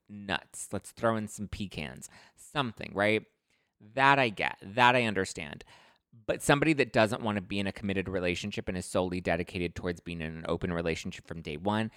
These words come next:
that I think could be problematic, especially if they're leading someone to believe that they can have something down the line that probably isn't the most realistic.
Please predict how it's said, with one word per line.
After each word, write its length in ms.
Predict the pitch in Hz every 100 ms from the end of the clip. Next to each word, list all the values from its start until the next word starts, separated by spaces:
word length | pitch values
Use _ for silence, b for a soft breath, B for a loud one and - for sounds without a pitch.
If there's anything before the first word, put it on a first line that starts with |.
| b
that 340 | 95 95 104 117
I 120 | 123
think 360 | 117 98 -
could 220 | - 104 92
be 100 | 92
problematic, 680 | - 85 92 131 156 113
especially 400 | - - 101 -
if 100 | 101
they're 120 | - 95
leading 340 | 95 92 95
someone 260 | 95 90 87
to 80 |
believe 540 | 87 107 127 131 107 101 B B
that 240 | 101 98 107
they 200 | 95 90
can 200 | - 98
have 360 | - 107 104
something 480 | 92 95 92 - 90
down 260 | 90 87 85
the 80 |
line 400 | 107 143 110 90 - B -
that 140 | 110
probably 520 | - 165 160 131 101
isn't 240 | 95 92 87
the 60 |
most 280 | 87 82 -
realistic. 640 | 80 85 87 - - -